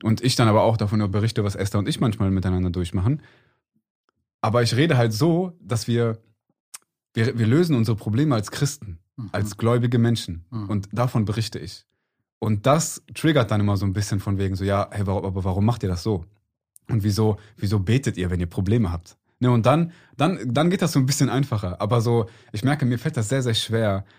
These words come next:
Speaker 1: so von jetzt auf gleich über meinen Glauben ganz aktiv so in, in das Leben eines anderes Mensch-, eines anderen Menschen hinein, hineinzusprechen.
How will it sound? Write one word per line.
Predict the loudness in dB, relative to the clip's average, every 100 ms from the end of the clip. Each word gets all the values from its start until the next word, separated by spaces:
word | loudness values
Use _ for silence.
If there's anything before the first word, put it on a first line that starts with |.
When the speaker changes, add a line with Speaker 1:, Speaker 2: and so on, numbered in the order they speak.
| _
Speaker 1:
so | -10
von | -8 -2 0 0
jetzt | -2 -4 -2
auf | -4
gleich | -2 -2 -2 -4
über | -2 0
meinen | 2 0
Glauben | 2 2 2 0
ganz | 0 -2 -2
aktiv | -4 -4 -4 0 0 0 -6 -20
so | -8 -4 -2 -4 -6
in, | -8 -6 -2 -2
in | 0
das | 0
Leben | 2 2 2
eines | 0
anderes | 0 -2 -2
Mensch-, | -2 -2 -4
eines | -6 -4
anderen | -4 -2
Menschen | -2 0
hinein, | 0 0
hineinzusprechen. | 2 2 2 -2 -2 0